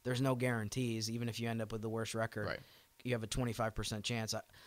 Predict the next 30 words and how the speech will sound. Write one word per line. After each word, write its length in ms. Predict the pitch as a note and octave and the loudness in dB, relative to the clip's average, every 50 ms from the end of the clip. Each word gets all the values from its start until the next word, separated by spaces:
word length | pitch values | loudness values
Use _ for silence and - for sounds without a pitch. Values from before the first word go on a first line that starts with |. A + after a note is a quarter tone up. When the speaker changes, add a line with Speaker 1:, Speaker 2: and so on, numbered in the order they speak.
| - - | -10 -4
Speaker 1:
sometimes 380 | - C3+ B2+ C3+ C3 B2+ A2+ | -2 0 2 2 2 4 4
I 80 | A#2+ A2+ | 2 0
feel 180 | - B2+ B2 | 2 0 0
like 120 | A#2 A2+ G#2+ | 0 0 0
people 240 | - A#2+ A2 A2 A2+ | -2 -2 -2 -2 -2
lose 160 | A#2 A#2 A2 | 0 2 2
sight 220 | - A#2+ A#2 A2 | 4 4 2 2
of 80 | G#2+ G#2+ | 0 0
that 200 | A2+ A2 A2 A2 | 2 2 2 2
as 120 | G#2 G2+ | 0 -2
well, 320 | G#2 G#2 A2 A#2 A#2 A#2 A2+ | -2 0 2 2 4 2 2
that, 240 | G#2+ G#2+ F#2+ E2+ - - - - - - - - - _ | 0 -2 -2 -4 -6 -10 -16 -20 -20 -20 -20 -20 -6 _
um, 260 | - A#2+ A2 G#2+ G#2 E2+ | 0 2 2 2 2 0
I 40 | G#2+ | 2
think 160 | B2 - E3+ | 2 2 4
it 40 | D#3 | 4
was 120 | D3 B2+ - | 4 4 4
Tom 220 | - C#3+ C3+ C3 | 6 4 6 8
Penn 200 | - C#3 C#3 C#3 | 8 6 8 6
on 160 | C3+ A#2 A#2 | 4 4 4
E 80 | A#2+ A#2+ | 4 2
S 120 | A#2 - | 2 2
P 160 | - - A#2+ | 2 2 2
N 180 | A#2 A#2 A#2 A2+ | 2 4 2 2
during 160 | A2 A2+ A2+ | 2 2 0
the 60 | G#2+ | 0
draft 260 | G2+ G#2+ A2 A#2+ A#2+ - | 0 0 0 0 0 2
combine 440 | B2 A#2+ A#2+ A#2+ A#2 A2 A2 A2 | 2 2 2 4 2 2 2 2
was 100 | G#2+ G#2+ | 2 4
saying, 360 | - - A#2+ A#2+ A#2 A2+ A2 | 4 4 4 4 2 0 -2